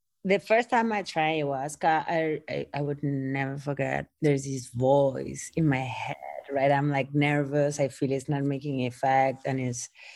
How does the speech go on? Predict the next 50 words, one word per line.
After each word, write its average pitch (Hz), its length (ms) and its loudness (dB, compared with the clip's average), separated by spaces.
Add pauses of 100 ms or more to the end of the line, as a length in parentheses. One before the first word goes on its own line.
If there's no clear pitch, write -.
(420)
and, 147 100 2
you 156 160 4
know, 143 320 0
I, 123 120 -10
like, 135 220 -8
I 127 80 -4
feel 160 260 2
all 151 120 2
the 156 120 0
anxiety. 175 800 2
For 156 120 -8
the 151 80 -4
first 156 260 -6
time, 160 280 -4 (160)
I 151 80 2
realized 147 600 0
that 135 160 2
the 131 80 2
anxiety 143 960 0
is 120 140 -8
fear. 247 500 0 (680)
And 143 100 -4
I - 20 -20 (140)
never 220 340 6
really 170 360 0
managed 151 500 0
to 156 160 0 (140)
ping 156 360 2
that 139 220 0
the 147 80 -2
anxiety 151 720 2
I 147 80 4
would 151 180 2
always 147 380 2
feel 147 220 -2
was 139 160 -4
fear. 214 340 6
So 175 80 -2
it's 180 140 -6
like, 190 200 -2
you 208 120 2
know, 214 80 2
like, 220 260 2
things 247 240 2
that 233 160 6
you 214 140 4
start 208 220 4
like, 196 280 -2
"Oh," 202 640 0
right? 180 340 4